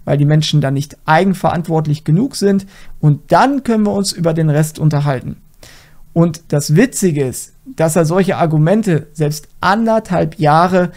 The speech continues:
nach Beginn der ganzen Chose noch benutzt, wo er anderthalb Jahre später, ja, was achtzehn Monate sind, wo er dann tatsächlich noch sagt, wir können ja jetzt innerhalb von sechs Monaten nicht das ganze Personal aufbauen und so weiter und so fort.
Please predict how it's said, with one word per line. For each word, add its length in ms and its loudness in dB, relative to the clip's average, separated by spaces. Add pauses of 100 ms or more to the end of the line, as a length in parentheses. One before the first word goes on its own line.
(160)
nach 300 0
Beginn 320 0
der 120 2
ganzen 340 -2
Chose 380 -2
noch 140 -2
benutzt, 500 -4 (320)
wo 140 4
er 300 2
anderthalb 720 0
Jahre 460 2
später, 920 -2 (320)
ja, 220 -4
was 320 -4
achtzehn 460 -2
Monate 520 0
sind, 360 -2 (420)
wo 120 2
er 120 4
dann 340 0
tatsächlich 540 -2
noch 160 -2
sagt, 320 -4
wir 100 0
können 300 -2
ja 60 0
jetzt 360 -4
innerhalb 380 0
von 180 -2
sechs 300 -4
Monaten 420 -2
nicht 220 0
das 180 -4
ganze 280 -4
Personal 580 0
aufbauen 600 -2
und 200 0
so 100 -2
weiter 240 -6
und 80 -2
so 80 -6
fort. 380 -10